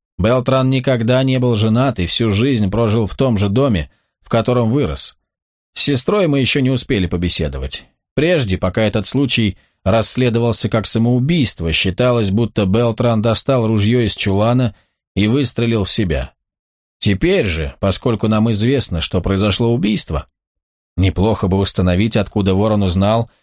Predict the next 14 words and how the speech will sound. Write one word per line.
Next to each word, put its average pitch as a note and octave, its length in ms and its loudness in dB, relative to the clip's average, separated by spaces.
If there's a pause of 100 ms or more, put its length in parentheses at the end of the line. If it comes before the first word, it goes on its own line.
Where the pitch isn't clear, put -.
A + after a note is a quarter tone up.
(140)
что - 240 0
у A2 80 2
жертвы G#2+ 380 0
есть G#2+ 240 0
дробовик G#2 420 0
и B2 80 0
где G2+ 220 0
именно A#2+ 260 0
он A#2 80 0
хранится, B2+ 500 -2
так? C3 320 -2 (720)
В - 80 -18
точку, F3 440 -2
шеф. C#2+ 400 -4